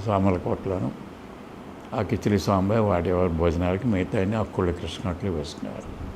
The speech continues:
సాంబా మసూరికి అంత పేరండి. యాభై రెండు సున్నా నాలుగు అంటే అన్ని రాష్ట్రాల్లోనూ, అన్ని దేశాల్లోనూ కూడా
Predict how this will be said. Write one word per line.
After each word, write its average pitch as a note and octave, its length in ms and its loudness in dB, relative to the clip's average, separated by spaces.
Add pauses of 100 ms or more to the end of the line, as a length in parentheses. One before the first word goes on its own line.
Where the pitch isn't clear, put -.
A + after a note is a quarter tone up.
(220)
సాంబా G2+ 320 6
మసూరికి G2+ 720 2 (520)
అంత G2+ 360 2
పేరండి. G2+ 320 6
యాభై F2+ 260 6
రెండు G2+ 200 6
సున్నా F#2+ 380 2
నాలుగు F#2 280 2
అంటే G2+ 340 0 (280)
అన్ని G#2 320 8
రాష్ట్రాల్లోనూ, A2 760 6
అన్ని G2+ 220 4
దేశాల్లోనూ G#2+ 720 4
కూడా G#2+ 360 0